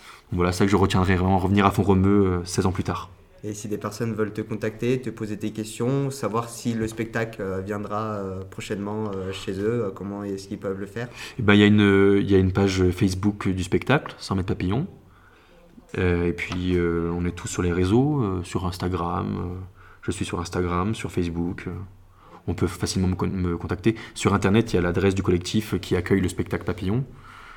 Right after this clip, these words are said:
Speaker 1: Du coup, euh,
Speaker 2: Un collectif que tu as créé, me
Speaker 1: le
Speaker 2: semble.
Speaker 1: collectif Colette, effectivement, on l'a, je l'ai créé avec, euh, cinq autres élèves comédiens, dont Nelly Poulicani, à la Comédie Française en deux mille douze. Voilà.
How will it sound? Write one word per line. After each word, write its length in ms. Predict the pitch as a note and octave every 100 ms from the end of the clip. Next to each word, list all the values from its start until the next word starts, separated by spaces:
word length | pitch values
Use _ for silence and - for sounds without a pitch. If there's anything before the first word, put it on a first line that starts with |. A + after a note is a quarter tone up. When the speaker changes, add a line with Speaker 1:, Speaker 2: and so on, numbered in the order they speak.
| - - -
Speaker 1:
Du 80 | E2
coup, 340 | - G2+ F#2
euh, 220 | E2+ E2 E2 - - -
Speaker 2:
Un 40 | G#2+
collectif 420 | A#2+ A2 A#2+ A#2+
que 60 | G#2
tu 180 | -
as 60 | G#2
créé, 320 | G2+ - G#2+
me 80 | A2
Speaker 1:
le 40 |
Speaker 2:
semble. 140 | G2 G2
Speaker 1:
collectif 320 | G#2 F#2 -
Colette, 240 | G#2+ G#2+
effectivement, 420 | - - G2 G#2 G#2+
on 20 |
l'a, 140 | F2+ F#2
je 140 | G#2+ F#2
l'ai 80 |
créé 380 | F#2+ - G#2 A#2
avec, 340 | G#2 F#2 F2+ -
euh, 180 | F#2
cinq 360 | F2+ - A#2 A#2+
autres 320 | A#2 - G2
élèves 220 | G#2+ G#2 G2+
comédiens, 420 | G2 F#2 G2+ A#2+ - - - - - - - -
dont 200 | G2 A2
Nelly 200 | G2 F#2+
Poulicani, 460 | F#2+ F2 F2+ G2+ - - - -
à 60 |
la 80 | F#2+
Comédie 240 | G2 F#2 F2+
Française 360 | G2 F2+ G#2
en 60 | F#2
deux 80 | F#2+
mille 160 | F#2
douze. 260 | G2 F#2+ F2 - - - - - - - - _ _ _ - _ _ -
Voilà. 300 | F#2+ F2+ F2+